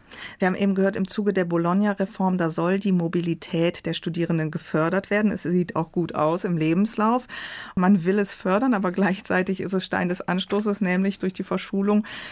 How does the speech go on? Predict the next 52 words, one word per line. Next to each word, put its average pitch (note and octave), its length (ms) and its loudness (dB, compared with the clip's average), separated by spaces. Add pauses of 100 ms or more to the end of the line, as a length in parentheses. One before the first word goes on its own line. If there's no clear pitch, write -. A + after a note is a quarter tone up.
(140)
des F3 220 0
Unterrichts G3 640 2
kommt F#3+ 320 0
es G3 140 -2
auch F#3 180 0
so, F#3 260 -2
dass F#3+ 240 -2
eben F#3+ 260 -2
viele F#3 260 -2
gar F3+ 180 0
nicht F#3 140 0
mehr F#3+ 80 2
die G3 100 2
Zeit - 500 -2
haben, D#3+ 360 0
so E3+ 100 -2
ein D#3+ 200 -4
Auslandssemester F3 680 -2
einzubauen. F3 540 0
Und F3+ 100 -2
der F#3 100 0
D F3+ 140 0
A F3 120 2
A E3+ 40 -2
D F#3 220 2 (380)
ist - 160 -2
ja F#3+ 100 2
auch F3+ 140 -2
da F#3 220 2
bemüht, G3 540 2
ähm, F3+ 600 0
den F3 180 0
neuen F3+ 460 0 (180)
Strukturen G3 460 0
entgegenzukommen. A3+ 1080 2
Und F#3+ 260 0
ich, - 240 -6
äh, F3+ 260 0
wende F3 200 0
mich F3 180 -2
an E3+ 100 0
Sie, F#3 160 0
Herr F#3 100 2
Merkle, F#3 380 0
da F3+ 160 -2
gibt - 220 -8
es - 160 -8
auch F#3+ 100 -8
jetzt F#3+ 160 -6
ganz F#3 260 -4
neue F#3 220 2
Programme. D3+ 560 -6